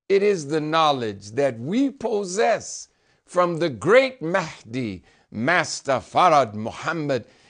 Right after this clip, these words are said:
and his great Messiah that reveals your hidden secrets. And this is what intensifies your desire to attack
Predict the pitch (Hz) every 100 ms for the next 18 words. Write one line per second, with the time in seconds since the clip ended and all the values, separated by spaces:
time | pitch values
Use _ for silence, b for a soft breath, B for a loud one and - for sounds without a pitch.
0 | b 160 156 170 151 107 101 208 269 254
1 | 175 170 - - 233 208 151 127 110 b
2 | b 180 196 165 190 170 143 269 302 254
3 | 220 180 196 269 269 220 294 285 285 269
4 | 339 330 - 151 110 - - - _ _
5 | _ _ _ _ _ _ 156 170 180 339
6 | 262 247 226 185 214 202 196 180 - -
7 | 311 254 - 208 160 185 175 165 160 127
8 | 156 190 175 107 143 101 87 - 214 156
9 | 139 143 b b b - 196 165 139 -
10 | - 269 247 - -